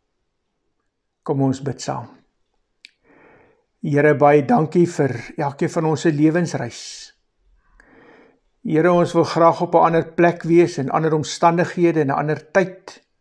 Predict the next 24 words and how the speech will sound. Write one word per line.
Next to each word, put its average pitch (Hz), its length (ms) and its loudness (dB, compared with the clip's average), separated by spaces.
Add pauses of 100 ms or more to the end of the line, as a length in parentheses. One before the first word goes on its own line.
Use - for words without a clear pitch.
(1040)
En 175 140 -16
tog 196 220 4
weet 156 280 6
ons 151 160 2
waar 147 220 6
ons - 180 -2
nou 147 260 6
is, 147 120 0
is 151 140 -4
die 139 140 0
roete 151 300 0
waarop 143 300 2
U 170 60 -2
ons 156 200 -2
geplaas 131 480 -8
het. - 420 -20 (1700)
Ja, 175 240 0
Here, 165 280 4
soms 175 360 0
voel 170 200 4
ek 165 160 4
of 156 140 0
ek 151 220 -2
by 160 80 2